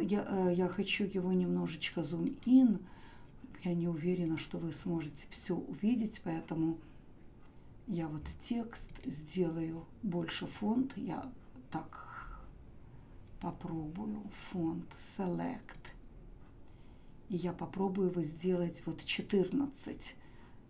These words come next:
Я надеюсь, что это будет лучше. По крайней мере, лучше немножечко. Окей. Вот.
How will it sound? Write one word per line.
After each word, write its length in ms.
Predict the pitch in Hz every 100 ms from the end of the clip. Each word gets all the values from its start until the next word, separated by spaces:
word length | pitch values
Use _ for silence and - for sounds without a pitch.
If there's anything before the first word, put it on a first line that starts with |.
| -
Я 200 | 160 165
надеюсь, 600 | 160 151 151 226 254 220
что 260 | - - 180
это 300 | - 175 196
будет 500 | 156 170 170 190 -
лучше. 680 | 175 262 - - - - - - - - - - - - - - -
По 80 | -
крайней 440 | 175 170 160 160 160
мере, 340 | 156 156 156
лучше 440 | 156 170 - -
немножечко. 680 | 202 190 196 214 - - - -
Окей. 360 | 220 - - - - - - - - - - -
Вот. 440 | 208 185 190 -